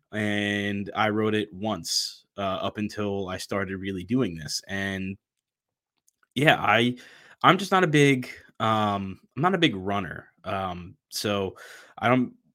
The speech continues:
don't really like running on the treadmill. I, I find that kinda boring, and I'm not big about, like, running around town and things like that, just because it's, uh, I find it kinda boring with, um, even if I have good music to, to listen to, which I'll get into that, uh, in a little bit later. But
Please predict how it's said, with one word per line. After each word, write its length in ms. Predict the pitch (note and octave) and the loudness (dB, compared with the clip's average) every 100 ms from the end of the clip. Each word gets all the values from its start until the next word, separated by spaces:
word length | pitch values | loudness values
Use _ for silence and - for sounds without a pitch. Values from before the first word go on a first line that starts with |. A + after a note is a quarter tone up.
| _ C#3+ | _ 0
don't 200 | D3+ D3+ | 2 4
really 200 | D#3 C#3 | 6 6
like 160 | B2+ | 4
running 240 | A#2+ A#2+ A#2+ | 2 2 2
on 80 | |
the 60 | A2 | 0
treadmill. 480 | - G#2+ G#2+ A2 G2 | -2 -2 0 -2 -2
I, 180 | F#2 - | -6 -6
I 120 | F#2 | -8
find 340 | - G#2 G2 | -4 -4 -2
that 140 | G2+ - | -4 -4
kinda 220 | G2+ G2+ | -4 -4
boring, 440 | F#2+ G2 G2+ G2 | -4 -4 -4 -4
and 80 | F#2+ | -4
I'm 100 | G2 | -4
not 180 | G#2 G#2 | -4 -2
big 200 | A2 G#2+ | -2 0
about, 240 | G2+ G2+ | 0 0
like, 100 | G2 F#2 | -2 -4
running 300 | G2+ G2+ G2+ | -4 -4 -2
around 300 | G2 F#2 F2+ | -2 -4 -2
town 580 | C3 C3 B2+ B2+ B2+ | 2 4 4 4 2
and 220 | A#2 G#2+ G#2+ | 0 -4 -4
things 240 | A2 G#2+ | -4 -2
like 160 | A2 G#2 | -4 0
that, 240 | G#2+ G#2+ | 2 0
just 180 | A2+ - | -4 -8
because 300 | G#2+ A2+ G#2 | -6 -4 -6
it's, 180 | G2+ - - - - _ _ - | -8 -14 -20 -20 -20 _ _ -2
uh, 180 | G#2+ G#2+ | 0 2
I 100 | A#2 | 0
find 240 | - D#3 | 0 0
it 80 | C#3+ | 0
kinda 160 | A#2 G2+ | 0 -2
boring 340 | G#2 A2+ A2 | 0 0 0
with, 220 | A2 G#2+ _ _ _ _ - | -2 -4 _ _ _ _ -10
um, 560 | G2+ G#2+ G2+ G2 G2 G2 _ _ _ _ | -2 0 0 -2 -6 -10 _ _ _ _
even 200 | E3 F#3 | 4 6
if 120 | E3+ D3+ | 4 6
I 60 | |
have 200 | B2+ B2 | 6 6
good 160 | B2 A2+ | 4 2
music 400 | A2+ A2+ A#2+ B2 | 0 0 -2 0
to, 240 | G#2+ G2+ | 0 0
to 120 | - | -2
listen 300 | G#2+ C3+ C#3 B2 | 0 0 0 -4
to, 240 | C3 B2+ | 0 0
which 380 | A2 G#2 - - - | 0 -4 -8 -12 -4
I'll 200 | G2 G2+ | -4 -2
get 160 | G#2+ | -2
into 180 | G#2 G2+ | -4 -4
that, 340 | G2+ G2 G2 | -2 -2 -4
uh, 240 | F2+ F#2+ E2+ | -6 -8 -8
in 80 | E2+ | -10
a 60 | |
little 200 | F#2+ F#2+ | -8 -8
bit 120 | E2+ F2 | -8 -2
later. 320 | A#2+ B2 A#2+ | 0 2 2
But 240 | G2 F2+ | 0 -8